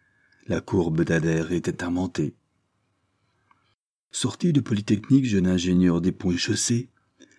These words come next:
Clément Ader ne devait pas tarder à trouver un emploi dans la construction des voies ferrées, dont les réseaux commençaient à se nouer autour de la France.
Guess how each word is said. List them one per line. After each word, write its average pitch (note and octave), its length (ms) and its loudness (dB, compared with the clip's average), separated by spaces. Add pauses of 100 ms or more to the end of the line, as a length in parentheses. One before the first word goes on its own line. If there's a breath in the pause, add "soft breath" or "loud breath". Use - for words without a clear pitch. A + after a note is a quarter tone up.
(160 soft breath)
Clément F2+ 300 0
Ader G2 400 -2
ne F#2 100 2
devait F2+ 220 0
pas G2+ 140 -8
tarder G2+ 360 -2
à G2+ 60 -2
trouver F#2+ 320 -2
un F2+ 100 4
emploi F2+ 420 0
dans F#2 140 -2
la D#2+ 120 -4
construction F#2 580 -2
des G2 100 6
voies E2+ 140 0
ferrées, G2 420 -4 (600 soft breath)
dont A#2 100 2
les G#2 80 4
réseaux G#2 320 0
commençaient G#2 580 -2
à G2+ 40 0
se - 160 0
nouer F2+ 300 6
autour E2+ 340 2
de E2+ 80 2
la E2 100 2
France. E2 560 -10